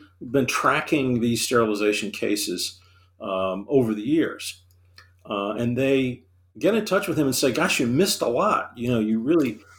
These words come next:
you, you didn't raise the most important questions. There are critics out there you could have cited. You might have even brought them in as witnesses, but you didn't do that. Uh, we'd like to help you form a,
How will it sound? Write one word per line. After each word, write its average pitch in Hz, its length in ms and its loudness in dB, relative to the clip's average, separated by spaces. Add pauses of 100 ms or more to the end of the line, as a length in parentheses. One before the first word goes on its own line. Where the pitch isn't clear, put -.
(180)
you, 117 460 -2 (100)
you 120 160 -4
didn't 175 380 4
raise 139 480 0
the 120 80 -4
most 123 300 2
important 113 500 0
questions. 143 440 -2
There 143 120 2
are 123 80 4
critics - 560 -2
out 104 320 0
there 107 360 0 (220)
you 139 140 2
could 180 260 2
have 120 140 0
cited. 143 580 0
You 151 120 0
might 147 220 2
have 127 120 0
even 123 180 -2
brought 120 220 2
them 113 120 -2
in 107 100 -2
as - 120 -12
witnesses, - 720 0 (480)
but 147 360 4
you 135 80 -8
didn't 147 380 2
do 208 200 2
that. 101 440 -2 (260)
Uh, 127 220 2
we'd 185 160 4
like 170 220 0
to - 80 -4
help 156 280 0
you 135 300 0 (540)
form 151 600 0
a, 117 320 0